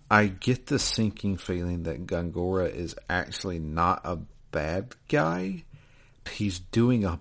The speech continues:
bunch of bad things for the right reason.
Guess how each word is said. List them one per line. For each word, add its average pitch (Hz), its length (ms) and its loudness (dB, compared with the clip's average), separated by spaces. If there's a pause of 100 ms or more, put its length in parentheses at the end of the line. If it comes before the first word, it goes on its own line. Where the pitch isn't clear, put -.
bunch 95 240 -2
of 82 240 -2
bad 87 340 2
things 87 540 -4
for 82 300 -4
the 82 420 -4 (300)
right 90 440 -2 (220)
reason. 208 680 -2